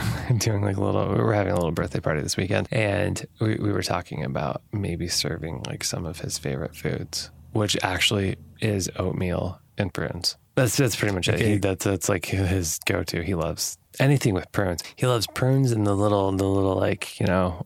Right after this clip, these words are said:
Speaker 1: puffs. Those are his
Speaker 2: Oh, yeah,
Speaker 1: go-tos.
Speaker 2: those are delicious. Okay, but I'm saving my favorite method for last. If you don't have an espresso machine, my favorite way to do a latte at home, I mentioned the French, French press, right? You can, you can make your espresso with some French press, but you can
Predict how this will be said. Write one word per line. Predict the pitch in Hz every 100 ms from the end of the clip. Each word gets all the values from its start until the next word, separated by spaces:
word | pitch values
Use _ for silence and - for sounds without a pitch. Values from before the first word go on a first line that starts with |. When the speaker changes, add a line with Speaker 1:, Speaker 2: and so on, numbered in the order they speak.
| -
Speaker 1:
puffs. | 87 85 - - - - _ _
Those | - 95
are | 92
his | 87
Speaker 2:
Oh, | 120
yeah, | 95
Speaker 1:
go-tos. | 95 92
Speaker 2:
those | 95
are | 90
delicious. | 90 90 - - 101 - - _ -
Okay, | 117 117
but | 117 113 - -
I'm | 123 110
saving | - 131 127
my | 123 107
favorite | - 120 120 117
method | 104 95 110 -
for | 101
last. | 90 90 90 90 -
If | 95
you |
don't | 95 113 104
have | 117
an | 113
espresso | 107 - 101 95 107
machine, | 98 - 98 92 92 98 -
my | 117
favorite | 104 131 147 143 110
way | 98 95 90 - _ -
to | 117
do | 117
a | 104
latte | 101 98 107
at | 104
home, | 104 98 95 95 - - -
I | 113
mentioned | 110 143 160
the |
French, | - 98 90
French | - 107 -
press, | - 82 -
right? | 92 98 -
You | -
can, | - 92 98 95 -
you | 120
can | 104
make | 98 104
your | 123
espresso | - 117 104 117
with | 117
some | - 123
French | 104 98
press, | - 90 90
but | - 107
you | 117
can | 120